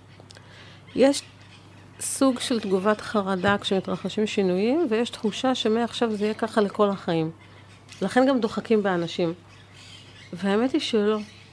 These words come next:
הם צריכים איזה זמן. אז קודם כל גמישות, לנשום לתוך הדבר הזה ולאפשר. באותה מידה, במקורות שלנו גם כתוב, אני אומרת את זה לאותם מקרים שנאמר, אה,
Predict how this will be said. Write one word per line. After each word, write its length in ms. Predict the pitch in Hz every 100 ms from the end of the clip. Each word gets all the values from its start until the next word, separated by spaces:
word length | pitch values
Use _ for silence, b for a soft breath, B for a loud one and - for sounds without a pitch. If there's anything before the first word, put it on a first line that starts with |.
| -
הם 120 | 196 190
צריכים 280 | - 254
איזה 160 | 240 208
זמן. 220 | 202 196
אז 120 | 180
קודם 200 | - 254
כל 160 | 277 233
גמישות, 440 | 185 180 - 226 - - - - - - - - - -
לנשום 580 | 185 185 240 226 202 190
לתוך 280 | 190 214 220
הדבר 380 | 196 180 180 190
הזה 300 | 190 247 381 - - - 339 - - -
ולאפשר. 720 | 190 196 196 - - 202 160 165 - - - B B B B 175
באותה 400 | 196 196 285 349
מידה, 460 | 339 269 311 302 339 339 196
במקורות 520 | 196 208 - 214 262
שלנו 300 | 285 254 262
גם 160 | 220 196
כתוב, 640 | - - 330 285 302 240
אני 180 | 190 185
אומרת 240 | 202 208
את 80 | 196
זה 100 | 202
לאותם 320 | 196 190 196
מקרים 340 | 196 - 208 202
שנאמר, 500 | 185 175 180 170 170
אה, 200 | 165